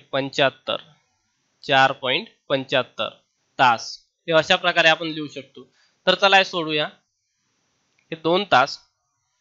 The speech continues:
आणि पाने दोन तासात चोवीस लिहितो, म्हणजे जेव्हा आपल्याला एक पानासाठी वेळ काढायचा आहे, म्हणजे एक पान किती वेळ, अ, किती वे-, अ,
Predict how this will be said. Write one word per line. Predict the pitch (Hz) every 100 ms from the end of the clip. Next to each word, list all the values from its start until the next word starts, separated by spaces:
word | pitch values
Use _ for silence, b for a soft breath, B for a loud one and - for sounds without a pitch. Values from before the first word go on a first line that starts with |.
| _ _ _ -
आणि | 160 202 -
पाने | 156 160 214 196 240 -
दोन | 151 170 214 208
तासात | 185 202 - -
चोवीस | 214 220 240 269 - - _ _ _
लिहितो, | 170 175 220 - 127 - _ _ -
म्हणजे | 156 165
जेव्हा | 156 165 190
आपल्याला | 190 202 202 -
एक | 180 180 _
पानासाठी | 196 185 202 220 220
वेळ | 240 214 202
काढायचा | 196 180 170 165 160
आहे, | 120 135
म्हणजे | 160 160 165
एक | 170 170
पान | 190 190 190 - _ _
किती | 202 233
वेळ, | 226 220 214
अ, | 196 175 160 -
किती | 214 233
वे-, | 220 208
अ, | 175